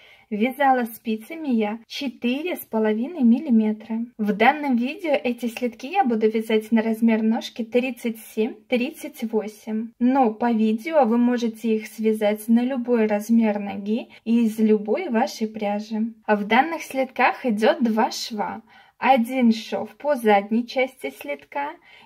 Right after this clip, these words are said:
и второй шов спереди. Но швы смотрятся очень аккуратно, совершенно незаметно.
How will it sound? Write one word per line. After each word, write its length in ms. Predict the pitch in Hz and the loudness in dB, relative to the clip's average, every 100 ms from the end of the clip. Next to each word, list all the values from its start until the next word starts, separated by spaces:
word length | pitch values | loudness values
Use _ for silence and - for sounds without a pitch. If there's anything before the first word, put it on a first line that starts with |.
| - | -4
и 140 | 240 | -2
второй 560 | 226 - 208 208 196 302 | -2 2 4 4 0 -2
шов 400 | - - 349 381 | -6 -8 -8 -8
спереди. 840 | - - 208 196 202 208 - 214 - - - - | -16 -6 -4 -4 -8 -10 -12 -14 -14 -20 -10 -2
Но 140 | 254 | 0
швы 480 | 269 269 240 247 208 | 0 -4 0 2 0
смотрятся 720 | - 240 240 220 214 214 226 | 2 2 2 0 -4 -6 -10
очень 500 | - 247 226 220 202 - | -2 2 2 0 -6 -4
аккуратно, 960 | 277 - 247 226 190 190 - 214 254 - _ _ | -6 -2 -2 2 0 0 0 0 0 -8 _ _
совершенно 920 | - 254 247 240 233 - 220 269 339 320 | -8 -2 0 0 -2 -6 -4 -4 -4 2
незаметно. 1120 | 226 233 285 226 208 196 202 226 208 240 | 4 2 0 0 0 -2 -6 -6 -6 -8